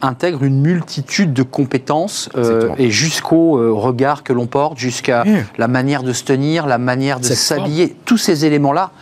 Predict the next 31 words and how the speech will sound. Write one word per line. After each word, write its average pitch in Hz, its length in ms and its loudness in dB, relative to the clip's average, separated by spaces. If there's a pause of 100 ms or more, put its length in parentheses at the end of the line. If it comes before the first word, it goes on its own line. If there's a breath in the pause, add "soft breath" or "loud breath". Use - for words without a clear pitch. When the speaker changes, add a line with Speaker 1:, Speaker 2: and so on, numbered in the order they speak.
(200 loud breath)
Speaker 1:
finalement, 151 400 0
sont 170 220 0
dans 139 80 0
la 113 120 -2
grande 139 360 0
famille 151 260 -4
du 135 120 -6
pitch. 226 100 2
Speaker 2:
Oui, 339 220 4
qui, 113 160 -2
qui 113 80 -2
vont 107 80 0
participer 117 680 -4
à 131 60 0
l'effet 120 240 0
d'halo. 202 240 2
L'effet 127 220 -2
d'halo, 113 200 0
c'est - 140 -4
que - 80 -20
vous 123 120 0
allez 117 120 2
observer 120 360 0
chez 127 140 -2
moi 120 100 0
une 117 60 0
caractéristique 110 1000 -2
que 160 100 -2
vous 135 100 0
allez 143 160 0
globaliser. 156 580 0